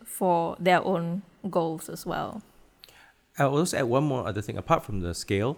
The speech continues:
Speaker 2: and the speed, there's also the variety. So apart from, you know, just television, word of mouth, the radio, um, what, and now we, we talk about Facebook because it's been in the news, but,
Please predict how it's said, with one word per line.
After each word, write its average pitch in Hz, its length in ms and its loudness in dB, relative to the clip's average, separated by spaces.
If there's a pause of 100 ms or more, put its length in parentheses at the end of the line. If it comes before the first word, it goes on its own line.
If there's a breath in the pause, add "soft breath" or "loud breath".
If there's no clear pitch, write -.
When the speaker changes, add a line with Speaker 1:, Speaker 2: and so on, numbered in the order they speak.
(140)
Speaker 2:
and 92 260 -4
the 82 300 -6
speed, 156 460 -6 (340 soft breath)
there's 113 160 0
also 120 220 0
the 113 100 2
variety. 78 720 -4 (220 soft breath)
So 113 320 2
apart - 420 2
from, 92 380 0 (320 soft breath)
you 107 80 -6
know, 85 100 -2
just 98 380 -2 (260)
television, 95 840 0
word 95 180 -2
of 80 140 -4
mouth, 85 480 -2 (120)
the 101 140 -2
radio, 85 540 -2 (520 loud breath)
um, 85 520 -4 (100)
what, 104 340 -2
and 127 160 -2
now 139 200 4
we, 120 120 2
we 127 280 -2
talk 185 260 2
about 120 220 2
Facebook 120 340 0
because 113 220 0
it's 95 100 -2
been 104 140 -4
in 104 100 -2
the 104 80 0
news, 165 320 0
but, - 280 0